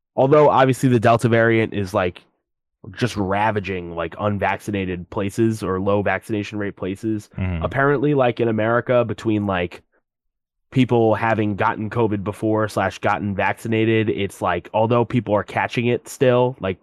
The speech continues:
Speaker 1: with ease, despite being vaccinated, it's, like, down ticking in terms of, like, uh, I guess, like, efficacy. Like, I, I, I don't know if any of that's true. Again, I'm not trying to, like, spread some misinformation, but basically something,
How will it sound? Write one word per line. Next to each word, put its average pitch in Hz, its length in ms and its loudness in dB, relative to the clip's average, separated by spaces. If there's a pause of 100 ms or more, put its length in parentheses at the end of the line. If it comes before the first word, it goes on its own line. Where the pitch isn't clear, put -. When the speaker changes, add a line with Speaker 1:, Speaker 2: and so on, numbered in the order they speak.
Speaker 1:
with 104 240 -6
ease, 117 400 0
despite 107 400 -2
being 113 180 2
vaccinated, 110 760 0 (300)
it's, - 180 -4
like, 92 240 -2
down 101 280 0
ticking 107 360 -4
in 95 100 -2
terms 98 320 -4
of, 85 100 -10
like, 80 360 -6 (1040)
uh, 90 180 -2
I 98 120 -6
guess, 101 220 -6
like, 90 280 -4
efficacy. 110 680 -2
Like, 90 300 -2
I, 139 300 4
I, 170 140 4
I - 20 6
don't 165 120 6
know 143 140 6
if 123 80 -4
any 123 180 2
of 113 60 4
that's 101 180 -2
true. 101 220 0
Again, 95 200 -2
I'm 95 80 -4
not 92 140 -2
trying 92 160 -2
to, 90 60 -4
like, 90 100 -8
spread 95 220 -6
some 98 120 -8
misinformation, 92 760 -10 (340)
but 123 160 0
basically 143 680 2 (360)
something, 143 800 0